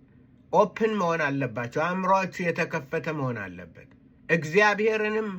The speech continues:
መጠየቅ አለባችሁ እንዲያስተምራችሁ። አንድ ክርስቲያን የም-፣ አንድ ክርስቲያን መሰረታዊ ባህሪው በእግዚአብሔር ዘንድ ሁልጊዜ ለመ-፣ እንትን ለማለት የተዘጋጀ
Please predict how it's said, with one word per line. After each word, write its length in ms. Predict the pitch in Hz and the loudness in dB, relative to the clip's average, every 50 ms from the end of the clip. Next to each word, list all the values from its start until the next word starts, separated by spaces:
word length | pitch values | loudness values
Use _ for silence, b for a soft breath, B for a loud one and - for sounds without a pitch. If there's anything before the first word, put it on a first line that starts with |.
| - 156 | -10 -6
መጠየቅ 520 | 170 175 175 175 - 180 175 175 196 - - | -4 -4 -4 -4 -4 -6 -6 -6 -8 -10 -10
አለባችሁ 640 | - 127 120 104 104 98 101 101 101 101 - - 110 | -12 -12 -10 -12 -14 -14 -14 -14 -14 -14 -14 -16 -14
እንዲያስተምራችሁ። 880 | 104 104 101 107 104 104 - - - 92 90 90 87 85 - - _ - _ - - b b b b b b b b b | -14 -12 -10 -12 -12 -14 -16 -16 -14 -14 -14 -16 -16 -18 -20 -20 _ -20 _ -20 -20 b b b b b b b b b
አንድ 400 | - 190 233 247 247 247 240 226 226 214 | 2 2 2 2 0 -2 2 2 2 2
ክርስቲያን 640 | - 214 214 214 202 208 - - 202 180 156 139 135 135 | 4 0 0 0 -2 -4 -2 -2 0 0 -2 -6 -8 -8
የም-፣ 260 | 143 160 170 180 170 - 160 | -8 -8 -8 -8 -8 -4 -2
አንድ 240 | 214 254 254 247 233 220 | -2 -2 0 0 0 0
ክርስቲያን 480 | 226 220 214 202 185 - 202 190 180 170 160 | 0 0 -4 -4 -6 -6 -6 -6 -6 -6 -6
መሰረታዊ 640 | 175 180 175 - 185 175 170 165 - 165 156 151 147 139 | -6 -8 -6 -4 -4 -4 -4 -4 -6 -4 -4 -4 -4 -4
ባህሪው 460 | 123 - 139 156 170 190 202 214 240 294 B B B B B B B | -4 -6 -6 -6 -6 -6 -6 -8 -8 -12 B B B B B B B
በእግዚአብሔር 840 | 131 156 202 220 180 180 175 202 208 190 190 185 175 170 175 165 160 160 | 0 2 2 2 2 -2 2 2 4 4 4 2 0 0 -2 -2 -2 -4
ዘንድ 340 | 151 143 190 220 220 220 214 208 208 | -4 -2 -2 -2 -2 -2 -6 -8 -6
ሁልጊዜ 500 | - 233 269 285 254 214 202 185 170 190 208 214 226 226 226 - _ - | -2 -2 -2 -2 -2 -6 -6 -6 -2 0 2 2 2 0 -2 -6 _ -10
ለመ-፣ 420 | 151 165 196 202 208 208 202 190 180 - | -4 0 0 0 2 2 -2 -2 -2 -4
እንትን 280 | 175 175 175 - 185 175 | -6 -8 -6 -6 -6 -4
ለማለት 460 | 175 170 175 175 180 190 214 220 202 - _ _ - 175 | -4 -4 -2 -2 -2 -2 -2 -4 -8 -10 _ _ -12 -6
የተዘጋጀ 720 | 156 170 170 - 180 165 156 160 143 135 135 135 131 135 | -6 -6 -4 -4 -6 -4 -2 -4 -2 -2 -2 -2 -2 -4